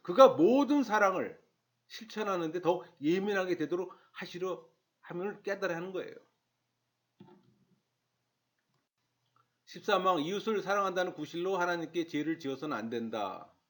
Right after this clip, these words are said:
여러분, 죄를 짓도록 걸리게 함을 피하는 주제에 대해서 별로 중요하지 않은 것을 언급하면은 어떤 위반하는 것을 두려워하여 그 필연적 어떤 책임을 결코 생략해서는 안 됩니다.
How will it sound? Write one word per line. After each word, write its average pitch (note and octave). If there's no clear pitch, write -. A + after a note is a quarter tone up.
여러분, A3+
죄를 A3+
짓도록 G#3
걸리게 F3+
함을 F3+
피하는 G3
주제에 D#3+
대해서 E3+
별로 D3+
중요하지 D3+
않은 C#3
것을 D#3
언급하면은 C#3
어떤 G3+
위반하는 G3+
것을 F#3
두려워하여 E3+
그 C#3+
필연적 A#3+
어떤 G3
책임을 A#3+
결코 C#3
생략해서는 F#3+
안 A#2
됩니다. G#2+